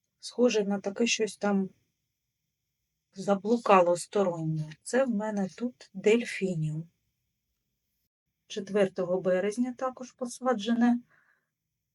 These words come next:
Отже, минуло десять діб. Ну, поки що нічого немає. Поверхня волога, нормально. Може, їм тут прохолодно? Чи ще зарано?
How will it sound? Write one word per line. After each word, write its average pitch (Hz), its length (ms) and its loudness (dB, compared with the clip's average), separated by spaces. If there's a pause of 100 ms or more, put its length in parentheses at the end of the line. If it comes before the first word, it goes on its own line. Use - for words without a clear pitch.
(240)
Отже, 196 360 4
минуло 233 760 6
десять 202 560 0
діб. 185 300 -10 (1160)
Ну, 247 140 -6
поки 214 260 -2
що 202 160 -2
нічого 196 520 0
немає. 160 580 0 (1300)
Поверхня 196 580 0
волога, 226 680 0 (680)
нормально. 233 840 0 (1000)
Може, 214 340 0
їм 202 300 0
тут 196 200 -4
прохолодно? 202 840 -2 (1200)
Чи - 140 -16
ще 190 200 -6
зарано? 202 580 -2